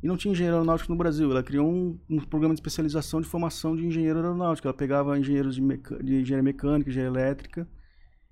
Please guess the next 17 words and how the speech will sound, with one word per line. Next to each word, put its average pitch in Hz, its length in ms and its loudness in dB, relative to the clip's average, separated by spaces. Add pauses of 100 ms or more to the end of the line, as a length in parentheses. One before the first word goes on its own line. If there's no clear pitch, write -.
(340)
fazia 143 840 2
um 170 220 2
ano 175 100 4
e 156 60 4
meio 151 260 4
de 135 200 0
treinamento 139 500 2
intensivo 143 380 -2
full 139 220 -4
time 139 400 0
e - 20 0
o 165 40 -4
cara 165 200 0
virava 156 340 2
engenheiro 151 320 2
aeronáutico, 151 600 0 (120)
né? 135 220 -4